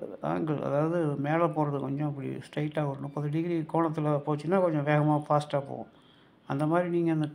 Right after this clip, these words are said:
graph எப்போ பார்க்குறீங்களோ அப்போ தான் அது கொஞ்சம் ஃபாஸ்ட்டாக இருக்கும். நீங்க notice பண்ணி பாருங்க. ஒன் டேயில் அந்த மாதிரி எங்க இருக்கு அப்படின்னு பார்த்தீங்கன்னா, இப்படி பார்த்தீங்கன்னாலே உங்களுக்கு தெரியும். இதெல்லாம் கொஞ்சம் அப்படி இருக்கா? அதே போல விழுறது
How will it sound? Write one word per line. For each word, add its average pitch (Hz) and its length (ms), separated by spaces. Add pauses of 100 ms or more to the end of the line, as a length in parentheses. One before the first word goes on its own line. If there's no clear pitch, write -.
graph 160 240
எப்போ 156 220
பார்க்குறீங்களோ 147 500
அப்போ 151 200
தான் 147 140
அது 139 80
கொஞ்சம் 131 280
ஃபாஸ்ட்டாக 131 300
இருக்கும். 123 240
நீங்க 131 160
notice 139 320
பண்ணி 131 160
பாருங்க. 127 300 (1080)
ஒன் 127 180
டேயில் 139 380 (300)
அந்த 131 240
மாதிரி 139 280
எங்க 139 180
இருக்கு 127 300
அப்படின்னு 123 300
பார்த்தீங்கன்னா, 127 420 (260)
இப்படி 127 180
பார்த்தீங்கன்னாலே 135 760
உங்களுக்கு 131 240
தெரியும். 127 300 (840)
இதெல்லாம் 139 300
கொஞ்சம் 135 220
அப்படி 127 180
இருக்கா? 135 420 (2250)
அதே 143 120
போல 147 140
விழுறது 165 520